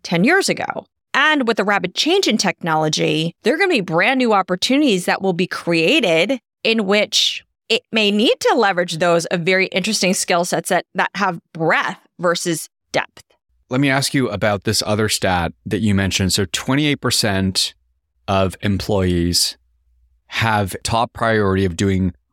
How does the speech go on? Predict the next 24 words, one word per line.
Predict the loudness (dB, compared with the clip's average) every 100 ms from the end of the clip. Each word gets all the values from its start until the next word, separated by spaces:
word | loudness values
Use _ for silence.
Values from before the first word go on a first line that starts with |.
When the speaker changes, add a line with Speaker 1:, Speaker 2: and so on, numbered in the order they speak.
| _
Speaker 2:
work | -2 0 0 0
that | 0
is | 2 0
considered, | -2 -2 0 0 0 0 -2 -8 _ _ _ -8
quote | -2
unquote, | -2 0 -2 -2
meaningful. | -4 0 2 2 0 -2 -6 -6 -10 _ _ _
How | -8 -4
do | -2
employers | 0 -2 -2 0 2 0 0 -4
discern | -4 -2 0 0
whether | 0 0
or |
not | 0 0
these | 0 -2
employees | -2 0 0 0
consider | -2 -2 0 0 0
their | 0 0
work | 0 -2
to | -4
be | 0 2
meaningful, | 2 2 2 0 -2 -6 -8 _ _ _ _
let's | -6 -4 -2
say? | -2